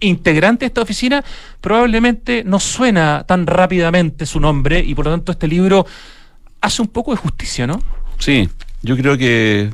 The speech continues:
Speaker 2: pasa eso, digamos, y esa era un poco la idea. Eh, porque, eh, mi papá fue siempre muy, una persona muy humilde y se, y se vio ayer cuando dieron este, cuando dieron este,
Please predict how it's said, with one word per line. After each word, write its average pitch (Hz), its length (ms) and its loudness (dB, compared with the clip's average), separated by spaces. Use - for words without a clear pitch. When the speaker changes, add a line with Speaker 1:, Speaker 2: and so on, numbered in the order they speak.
Speaker 2:
pasa 143 320 2
eso, 120 240 2
digamos, 110 320 2
y 123 40 2
esa 127 100 0
era 139 80 2
un 123 80 0
poco 139 180 0
la 131 100 2
idea. 131 400 2
Eh, 95 640 0
porque, 98 1080 -2
eh, 78 280 -4
mi - 200 -2
papá 135 320 2
fue 131 160 -2
siempre 135 380 -2
muy, 131 240 2
una 123 180 2
persona 127 540 2
muy 139 220 4
humilde 139 500 2
y 113 140 2
se, - 160 4
y - 20 2
se 123 160 2
vio 139 180 2
ayer 151 280 2
cuando 131 260 0
dieron 143 320 0
este, 117 640 -2
cuando 110 240 -2
dieron 139 240 2
este, 110 680 0